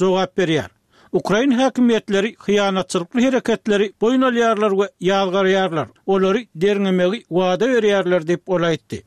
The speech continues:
Şeýle-de Wansak Ukrainany halkara borçnamalaryny ýerine ýetirmäge çagyrdy we muňa garamazdan Ukrainadaky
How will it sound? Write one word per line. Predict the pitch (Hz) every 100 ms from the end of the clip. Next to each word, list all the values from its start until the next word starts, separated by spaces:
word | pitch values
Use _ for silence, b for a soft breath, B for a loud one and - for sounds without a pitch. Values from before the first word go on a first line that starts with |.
| _
Şeýle-de | - 196 208 269 254 - 165
Wansak | 185 180 - 220 233 -
Ukrainany | 185 - 190 240 262 226 214 214
halkara | - 214 180 - 185 233 254
borçnamalaryny | 247 208 226 208 202 196 190 208 190
ýerine | 170 185 180 226
ýetirmäge | 226 - 202 196 196 190
çagyrdy | 196 175 175 180
we | 180 196 b b
muňa | 170 196 226
garamazdan | 220 202 196 175 202 196
Ukrainadaky | 180 185 202 240 202 208 185